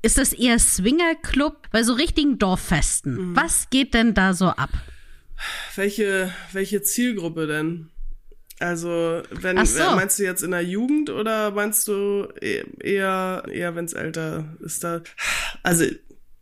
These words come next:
Speaker 2: aus dem ganzen, ähm, Kuppelgame bin ich ja jetzt doch irgendwie schon ein bisschen ein paar Jährchen raus. Aber, nö, wie läuft denn das ab? Ja,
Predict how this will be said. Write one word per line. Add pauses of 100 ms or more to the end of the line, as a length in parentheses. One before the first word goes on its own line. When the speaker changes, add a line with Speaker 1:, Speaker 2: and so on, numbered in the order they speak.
(800)
Speaker 2:
aus
dem
ganzen,
ähm,
Kuppelgame
bin
ich
ja
jetzt
doch
irgendwie
schon
ein
bisschen
ein
paar
Jährchen
raus. (760)
Aber, (880)
nö, (360)
wie
läuft
denn
das
ab? (920)
Ja,